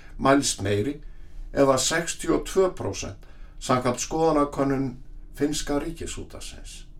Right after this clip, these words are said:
Aðeins sextán prósent eru andvíg. Í Svíþjóð hefur stuðningur við aðild aldrei verið meiri og í fyrsta skipti eru fleiri fylgjandi aðild en eru gegn henni.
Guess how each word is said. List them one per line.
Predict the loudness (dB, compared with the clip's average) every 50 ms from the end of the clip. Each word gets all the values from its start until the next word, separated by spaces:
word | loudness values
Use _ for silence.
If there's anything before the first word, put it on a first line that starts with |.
| -16 -16 -16 -14 -14 -14 -14 -14 -14 -10 2 2
Aðeins | 4 4 4 4 2 2
sextán | 2 0 -2 -2 -4 -2 -2 -2 -2 -2 -4
prósent | -2 -2 -2 -2 -2 -4 -6 -6 -6 -8 -6 -4
eru | -2 -2 -2 -2
andvíg. | -4 -4 -6 -8 -12 -12 -12 -14 -14 -16 -18 -18 -20 -16 -16 -16 -16 -14 -16 -16 -18 -18 -20 -20 -18 -16 -16 -16 -14 -16 -6
Í | -2 0 0
Svíþjóð | 2 2 2 2 2 2 4 4 4 4 6 4
hefur | 4 6 6 4
stuðningur | 2 2 2 2 4 6 6 4 4 6 4 6 6 6 6
við | 4 2 4
aðild | 4 2 2 2 2 0 0 0
aldrei | 0 0 0 2 2 2 2 4
verið | 4 4 4 4 4
meiri | 4 6 4 4 2 0 -6 -6 -10 -14 -14 -14 -14 -14 -14 -14 -4
og | 4 6 6 6
í | 6
fyrsta | 6 4 4 4 6 4 4 2
skipti | 2 4 2 2 2 2 2 2
eru | 4 4 4
fleiri | 2 2 2 6 6 6 8 6 4 2
fylgjandi | 2 2 0 0 -2 0 2 2 2 2 0 0 0
aðild | 2 0 0 0 -2 -4 -6 -10 -14 -16 -16 -18 -18 -18 -16 -16 -16 -14 -4
en | -2 0 2 4 4
eru | 4 2 2
gegn | 0 -2 -4 -2 -4 -8
henni. | -10 -8 -10 -10 -10